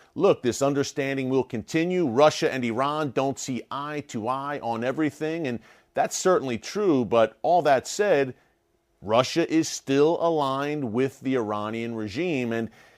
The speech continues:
you have to think that it bothers Vladimir Putin to see his allies take lump after lump and black eye after black eye,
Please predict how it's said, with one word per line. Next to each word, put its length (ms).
you 120
have 240
to 100
think 240
that 100
it 220
bothers 500
Vladimir 560
Putin 380
to 120
see 240
his 220
allies 600
take 280
lump 460
after 340
lump 320
and 180
black 380
eye 200
after 260
black 340
eye, 320